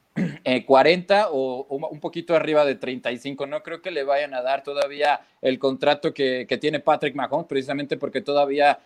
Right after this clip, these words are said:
no ha alcanzado ese boleto al Superdomingo. Pero bueno, no me quiero regresar un poco al pasado, pero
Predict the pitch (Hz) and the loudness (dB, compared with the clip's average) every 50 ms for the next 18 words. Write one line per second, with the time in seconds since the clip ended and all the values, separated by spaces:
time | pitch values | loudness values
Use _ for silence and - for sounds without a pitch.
0 | _ _ _ - 143 147 147 156 151 151 156 151 151 147 - 160 143 139 - 156 | _ _ _ -6 0 4 4 6 6 4 4 0 -2 -4 -6 -10 -10 -8 -6 -4
1 | 151 151 151 151 143 143 143 143 143 - 165 147 143 139 139 147 143 143 156 156 | -4 -4 -4 -4 -4 -4 -4 -6 -8 -8 -6 -4 -4 -4 -4 -6 -8 -6 -4 -4
2 | 143 139 131 123 - 135 117 - 147 143 147 151 180 208 208 208 208 208 - 180 | -2 -4 -4 -6 -10 -10 -6 -4 -4 -4 -4 -8 -10 -8 -6 -4 -4 -2 0 -2
3 | 165 147 151 147 139 131 117 104 _ _ _ _ _ _ - 147 160 185 202 190 | -2 0 0 0 -2 -2 -4 -12 _ _ _ _ _ _ -6 -2 0 0 0 0
4 | 190 - 190 196 196 180 175 156 156 156 151 170 180 185 202 180 - - 185 175 | 0 0 2 2 4 4 2 2 0 0 2 4 4 4 4 0 -2 -2 -2 2
5 | - 190 185 175 - 170 160 - 196 220 240 233 233 220 214 196 190 180 175 156 | 2 2 2 2 0 -2 -2 0 0 0 0 0 -2 -2 -2 -2 0 0 0 -2
6 | 135 - | -2 -6